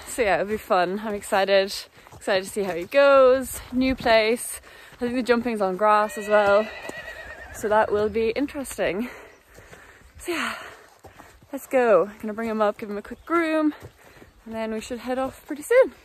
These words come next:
Look at my gorgeous boy. Rocky, give us a little smile. Thank, oh, a little wink. Thank you.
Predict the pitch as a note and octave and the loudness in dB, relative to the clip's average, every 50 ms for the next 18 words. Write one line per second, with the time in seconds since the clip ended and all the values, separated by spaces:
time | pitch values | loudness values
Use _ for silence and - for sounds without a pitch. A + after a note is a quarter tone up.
0 | _ _ - _ _ _ _ _ _ - _ _ _ - _ _ _ _ - - | _ _ -20 _ _ _ _ _ _ -20 _ _ _ -20 _ _ _ _ -20 -20
1 | _ _ _ _ _ _ _ _ _ - - - E3 E3 E3+ F3+ F3 G3+ G#3 G#3 | _ _ _ _ _ _ _ _ _ -20 -16 -12 -12 -10 -8 -6 -4 -4 -4 -4
2 | - B3+ B3+ C4 B3+ C4 D4+ C#4+ - - G4+ G4+ G#4 G4+ F#4 F4+ F4+ F4+ F4 F4 | -2 -2 -2 0 0 -2 -6 -6 -6 -4 -2 0 2 2 2 2 2 2 2 2
3 | F4 F4 E4+ E4+ - - _ _ _ _ _ _ _ _ _ _ _ _ _ _ | 2 0 0 -2 -4 -10 _ _ _ _ _ _ _ _ _ _ _ _ _ _
4 | _ _ _ - D#4 D#4 D4+ - D4 D4 D4+ D#4 C#4 _ _ _ _ _ _ _ | _ _ _ -6 -6 -4 -4 -4 -4 -4 -4 -4 -6 _ _ _ _ _ _ _
5 | _ _ - D#4+ D4+ D4 D#4 D#4 D#4 C#4 C#4+ C4+ - - - D#4+ D#4+ D#4+ F4+ A4 | _ _ -16 -14 -12 -10 -6 -6 -6 -6 -6 -8 -10 -10 -8 -6 -6 -6 -6 -6
6 | A#4 - _ _ _ _ _ - G#3 F#3+ G3 - B3 G#4 A#4 E4+ - - C#4 G3+ | -8 -10 _ _ _ _ _ -10 -10 -10 -6 -4 -2 0 0 0 -2 -4 -4 -4
7 | E3 F#3+ A#3 E4+ D4 - - - - - - G3+ B3+ - - - - C#3 C3+ D3 | -4 -4 -4 -6 -6 -10 -12 -18 -20 -18 -16 -16 -16 -14 -10 -8 -6 -6 -6 -6
8 | G3+ A3+ | -8 -12